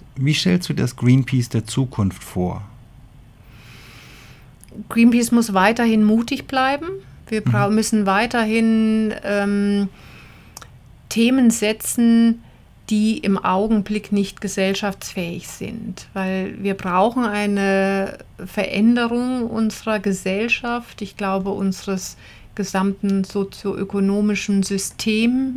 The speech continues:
Speaker 2: in dem wir uns im Augenblick bewegen. Und dafür, ähm, brauchen wir eine große Veränderung, eine Transformation. Und, ähm, ich sehe Greenpeace diesen Mut und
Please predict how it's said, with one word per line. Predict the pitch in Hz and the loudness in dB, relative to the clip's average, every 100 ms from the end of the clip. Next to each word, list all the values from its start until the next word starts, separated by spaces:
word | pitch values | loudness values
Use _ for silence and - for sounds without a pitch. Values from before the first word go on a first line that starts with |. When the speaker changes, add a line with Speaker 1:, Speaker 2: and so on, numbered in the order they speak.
| - | -4
Speaker 2:
in | 214 | -2
dem | 202 214 220 | 0 2 2
wir | 226 220 | 0 -2
uns | 220 214 | -2 -4
im | 220 | -6
Augenblick | - 214 220 208 226 - | -4 -4 -4 -2 -6 -4
bewegen. | 220 214 220 226 240 247 - - - - - - - | -4 -2 -2 -2 -4 -4 -12 -20 -20 -20 -20 -18 -2
Und | 214 208 208 202 - - - | 2 4 2 0 -6 -10 -2
dafür, | 185 202 214 - 226 226 226 226 226 - - - - - | 2 2 0 -2 0 2 2 2 0 -8 -20 -20 -10 -2
ähm, | 208 208 202 202 202 196 | 0 2 2 2 0 -2
brauchen | - 180 190 196 208 | -2 0 2 2 0
wir | 208 | 2
eine | 202 | 0
große | 196 208 196 196 196 | 0 -2 -2 -2 -4
Veränderung, | 202 190 208 220 175 - 180 - | -2 0 2 2 0 -4 -8 -6
eine | 185 185 185 180 | -4 -2 -2 -4
Transformation. | - 185 185 - 196 190 185 - - 208 220 240 226 | -4 -2 -2 -2 -2 0 0 -4 -4 0 0 2 2
Und, | 190 190 - - - - | 2 0 -4 -16 -12 -4
ähm, | 190 190 196 196 196 - - - - - - - - - - - | 0 2 4 2 0 -4 -14 -18 -16 -14 -14 -16 -18 -20 -18 -8
ich | 220 - | -4 -2
sehe | 254 247 | 0 0
Greenpeace | 233 - 233 233 233 220 208 - - - - | 0 0 4 4 2 -2 -4 -8 -14 -20 -4
diesen | 220 202 214 | -2 0 2
Mut | 202 208 247 302 - | 2 2 0 -2 -2
und | 202 196 | 0 0